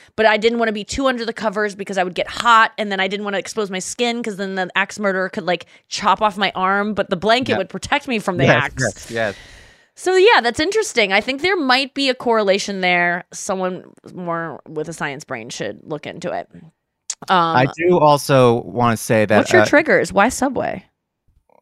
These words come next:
Speaker 2: Uh, well, I, the, the, the camera where you, this thing, where you're, like, putting your hands close to the camera lens and, like, it covers, like, the top two corners of the lens, that,
Speaker 1: Okay.
Speaker 2: uh,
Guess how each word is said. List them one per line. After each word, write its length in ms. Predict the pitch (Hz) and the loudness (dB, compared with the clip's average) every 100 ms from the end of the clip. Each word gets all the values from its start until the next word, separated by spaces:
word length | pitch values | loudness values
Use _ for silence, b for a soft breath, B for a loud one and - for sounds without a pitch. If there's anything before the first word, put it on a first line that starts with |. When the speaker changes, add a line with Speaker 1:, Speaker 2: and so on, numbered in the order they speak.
| _ - | _ 2
Speaker 2:
Uh, 280 | 127 120 - - _ _ _ _ | 4 4 0 -12 _ _ _ _
well, 400 | 131 131 131 127 - | 0 4 6 4 0
I, 120 | 120 - - - | -2 -4 -20 -16
the, 140 | 120 147 | -6 -4
the, 240 | 131 143 | 0 -2
the 120 | 139 135 | -4 -10
camera 640 | - 131 135 160 165 170 | -2 0 2 4 4 6
where 180 | 143 131 | 4 4
you, 380 | 127 123 120 - | 4 2 0 2
this 200 | 117 - | 0 2
thing, 380 | 170 175 190 170 _ | 0 0 -2 -8 _
where 140 | - 131 | -4 0
you're, 140 | 131 | 2
like, 240 | 120 117 - | 4 2 2
putting 240 | 139 139 | 0 2
your 120 | 127 | 0
hands 340 | 123 123 127 - | 2 2 0 -2
close 400 | - 123 123 - | -2 0 0 -2
to 120 | 127 | -4
the 140 | 117 | -4
camera 420 | - 120 107 123 | -2 -2 -2 -2
lens 300 | 127 135 147 | 0 0 0
and, 100 | 127 | -2
like, 140 | 113 107 | -2 -2
it 80 | 110 _ | -6 _
covers, 400 | 127 117 120 104 | -4 -2 -4 -4
like, 120 | 113 | -6
the 80 | 113 | -6
top 300 | 120 113 - b b b - | -2 -2 -2 b b b -6
two 140 | 127 | -6
corners 440 | - 120 117 123 113 | -2 -2 0 -2 -2
of 120 | 107 | -4
the 100 | 107 | -2
lens, 520 | 104 107 135 156 - _ _ _ - | -2 -4 -6 -12 -18 _ _ _ -2
that, 320 | 120 123 156 | 4 4 4
Speaker 1:
Okay. 240 | 165 254 127 | -2 -4 4
Speaker 2:
uh, 360 | 123 120 120 | 6 6 4